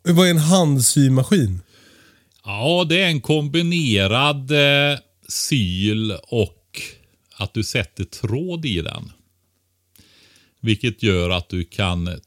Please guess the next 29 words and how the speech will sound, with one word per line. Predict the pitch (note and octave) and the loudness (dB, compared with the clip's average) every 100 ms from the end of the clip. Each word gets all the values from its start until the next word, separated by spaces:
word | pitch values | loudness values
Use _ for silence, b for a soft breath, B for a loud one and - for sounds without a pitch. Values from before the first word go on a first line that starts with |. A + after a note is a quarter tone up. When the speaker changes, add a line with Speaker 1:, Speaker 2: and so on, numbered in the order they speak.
| - | -6
Speaker 2:
trycka | B2 - - F#2 | -6 -6 -6 -4
hål | F2+ B2 D#3 A2+ | -2 -2 -4 -6
och | G2 | -6
samtidigt | B2 F#2+ - F2+ | -4 -6 -6 -8
få | - G2 | -8 -6
med | F2 E2+ - | -4 -4 -6
trådar | - G#2 F2 C#2+ D#2 F#2+ | -6 -6 -6 -8 -6 -6
igenom | G2+ F2+ D#2 C#2+ D2+ D#2 | -6 -6 -6 -8 -10 -12
och | D2 - | -14 -12
tillbaka | F2+ E2 D#2+ D2 - | -10 -8 -10 -12 -14
och | E2 | -14
sånt. | - D#2+ D#2+ - | -12 -14 -14 -10
Det | F#2 | -4
där | A2+ A#2+ A#2+ - | 0 0 0 -4
exakt | A#2+ - - B2 - - | -10 -8 -4 -4 -6 -8
hur | B2+ - A#2+ G2 | -6 -4 -4 -2
man, | G#2 A2 | -2 -2
det | F#2+ | 0
är | G#2 | 2
väldigt | A#2 G2 F2 G#2+ | 4 2 0 0
enkelt | G2+ D#2 C#2 - G#2 F2 - | 0 0 -2 -2 -2 -2 -6
så | - | -6
att, | F2+ E2 _ - | -6 -6 _ -4
ehm, | F2 E2+ E2 D#2+ - _ _ _ _ _ _ _ _ - B B B B B B B | -2 -2 -2 -4 -8 _ _ _ _ _ _ _ _ -20 B B B B B B B
men | - G2 | -4 0
det | A#2 A2+ | 0 -2
finns, | - C3 E2+ E2 - - | -2 0 0 -2 -4 -4
eh, | G2+ F#2 | -2 0
bra | F#2+ F2 B2 A#2+ A2 A2 G#2+ | -2 -4 -2 0 0 0 -2